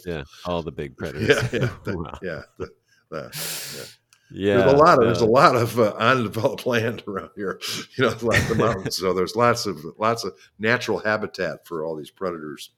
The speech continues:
Speaker 1: Right.
Speaker 2: But the
Speaker 1: Have
Speaker 2: sheep are just too tempting, I guess.
Speaker 1: I,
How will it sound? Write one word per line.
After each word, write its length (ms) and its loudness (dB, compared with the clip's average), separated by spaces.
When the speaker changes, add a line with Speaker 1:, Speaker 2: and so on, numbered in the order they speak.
Speaker 1:
Right. 400 -2
Speaker 2:
But 120 -10
the 80 -8
Speaker 1:
Have 60 -10
Speaker 2:
sheep 320 -6
are 120 -6
just 320 -14
too 160 -12
tempting, 420 -12
I 80 -18
guess. 340 -16
Speaker 1:
I, 200 -6